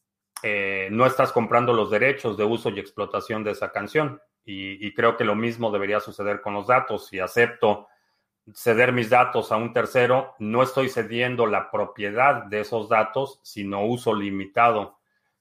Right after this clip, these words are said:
eh, de los datos para el propósito previamente acordado. Creo que hacia, hacia allá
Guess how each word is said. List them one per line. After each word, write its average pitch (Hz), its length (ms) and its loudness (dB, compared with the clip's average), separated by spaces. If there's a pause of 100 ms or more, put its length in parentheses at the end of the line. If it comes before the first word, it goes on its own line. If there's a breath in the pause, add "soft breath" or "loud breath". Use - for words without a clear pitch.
(300)
eh, 98 380 -2
de 107 80 4
los 104 200 2
datos 120 380 2
para 104 180 2
el 90 120 -4
propósito 104 760 -2
previamente 98 540 -4
acordado. 113 580 2
Creo 107 240 0
que 107 100 0
hacia, 98 360 -2
hacia 107 220 0
allá 117 320 0